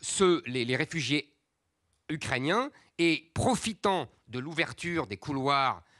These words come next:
de Schengen, il y a à peu près trente pour cent d'Africains, de Maghrébins, qui, eux aussi, vont, euh, en Europe et profitant de l'ouverture de Schengen,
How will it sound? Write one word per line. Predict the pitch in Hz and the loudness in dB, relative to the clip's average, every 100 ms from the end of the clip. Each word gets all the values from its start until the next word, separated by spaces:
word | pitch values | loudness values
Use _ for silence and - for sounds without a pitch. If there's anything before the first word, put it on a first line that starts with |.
| _ | _
de | 117 | -8
Schengen, | - 113 120 170 240 240 | -4 -4 0 0 0 -2
il | 147 143 | -8 0
y | 160 | 0
a | |
à | 131 | 0
peu | 123 | -6
près | - 135 | -6 -6
trente | - 180 175 | -2 -2 -2
pour | - - | -6 -4
cent | 214 247 - - - | -2 -2 -4 -18 -12
d'Africains, | 107 143 - 135 - 190 226 147 | -4 -4 -4 -8 -2 0 0 -4
de | 127 | -2
Maghrébins, | 117 110 123 175 240 - - _ | -2 -2 -2 0 0 -4 -16 _
qui, | - 185 175 - _ | -4 -2 -2 -8 _
eux | 208 214 | 0 2
aussi, | 180 - 262 196 _ _ _ | 2 -2 -4 -8 _ _ _
vont, | 110 175 202 - _ | -2 0 0 -2 _
euh, | 123 123 127 | -4 -4 0
en | 139 | 2
Europe | 135 139 220 - _ _ | 4 4 2 0 _ _
et | 127 | -6
profitant | - 170 - 151 170 147 | -2 -4 -4 -4 -2 0
de | 123 | 0
l'ouverture | 123 131 - 117 | 0 -2 -4 -6
de | |
Schengen, | 107 117 117 208 | -6 -4 -2 -2